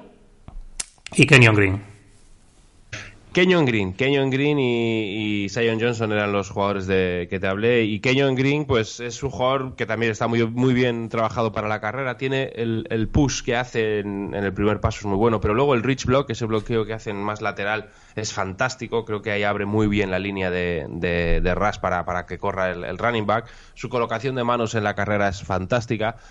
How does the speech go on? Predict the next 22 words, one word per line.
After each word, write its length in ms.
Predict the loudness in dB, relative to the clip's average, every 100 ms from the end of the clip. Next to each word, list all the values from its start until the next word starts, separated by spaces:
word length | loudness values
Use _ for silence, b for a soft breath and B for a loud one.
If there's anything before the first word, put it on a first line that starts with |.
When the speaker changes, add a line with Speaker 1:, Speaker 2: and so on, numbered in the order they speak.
| b -6
Speaker 2:
Y 80 | -2
luego 200 | -2 -2
en 120 | -6
protección 320 | -8 -6 -4
de 80 | -2
pase 260 | -4 -4
también 280 | -4 -4 -4
es 120 | -4 -4
otro 220 | -6 -4
chico 320 | -2 -2 0
que 120 | 2
lee 160 | 4 4
muy 180 | 4 2
bien 200 | 2 2
el 80 | 0
juego. 320 | -2 0 0
Es 40 |
que 80 | -2
estamos 260 | -2 0 0
ante 140 | 0
una 160 | 0 2
clase 400 | 0 0 -4